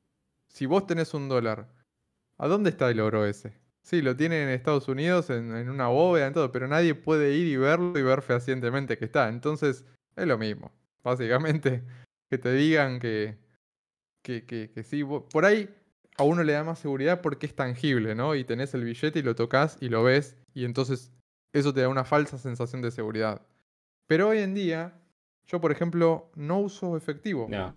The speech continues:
Speaker 1: Pero
Speaker 2: era,
Speaker 1: cero.
Speaker 2: eso mismo iba a decir. ¿Cuánto efectivo
Speaker 1: Eh,
Speaker 2: usamos hoy en día?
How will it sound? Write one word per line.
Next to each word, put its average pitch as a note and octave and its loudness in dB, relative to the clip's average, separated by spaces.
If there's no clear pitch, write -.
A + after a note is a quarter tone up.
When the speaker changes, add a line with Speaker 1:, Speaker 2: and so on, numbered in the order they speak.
Speaker 1:
Pero C3+ 0
Speaker 2:
era, D#3+ 6
Speaker 1:
cero. - 6
Speaker 2:
eso A3 4
mismo A3 2
iba E3 6
a D3+ 6
decir. C#3 -2
¿Cuánto D4+ 4
efectivo F3+ 4
Speaker 1:
Eh, D#3+ 6
Speaker 2:
usamos B2+ 0
hoy A2+ 0
en A2 -6
día? - -10